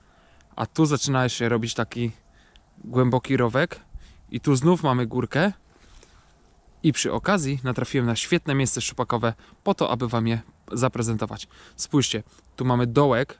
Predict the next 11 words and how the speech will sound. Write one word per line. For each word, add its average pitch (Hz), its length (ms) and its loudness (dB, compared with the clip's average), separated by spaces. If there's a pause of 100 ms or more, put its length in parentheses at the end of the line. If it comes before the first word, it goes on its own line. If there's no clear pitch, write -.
(160)
który 120 260 -4
żeśmy 120 200 -4
sobie 117 220 -4
wybadali 107 640 -2 (880)
i 110 80 -8
tu 131 100 -2
mamy 131 200 2
pochylone 135 500 0
drzewo 120 300 0
nad 123 240 2
wodę 123 360 0